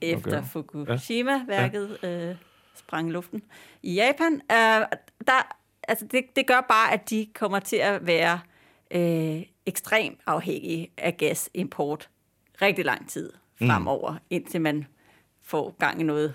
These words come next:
Speaker 2: forhåbentlig grøn omstilling på et tidspunkt.
Speaker 1: Ja. Og det er jo det hele taget et problem for, for Europa,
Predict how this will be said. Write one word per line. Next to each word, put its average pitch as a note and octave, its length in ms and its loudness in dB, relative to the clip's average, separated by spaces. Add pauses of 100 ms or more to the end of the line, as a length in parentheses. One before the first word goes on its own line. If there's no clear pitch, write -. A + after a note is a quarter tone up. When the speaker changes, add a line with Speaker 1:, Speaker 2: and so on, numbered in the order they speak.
Speaker 2:
forhåbentlig D#3 380 -6
grøn D#3 360 -4
omstilling D#3 560 -6
på C#3 320 -6
et - 100 -8
tidspunkt. - 400 -16
Speaker 1:
Ja. - 60 -10 (560)
Og G2+ 120 -2
det A2 60 2
er A#2 40 6
jo A#2 60 4
det A2+ 100 4
hele E3+ 180 6
taget A2+ 200 4
et F#2+ 80 -2
problem F#2 480 0
for, C#2+ 300 -2
for F2 240 -2
Europa, D#2+ 520 -4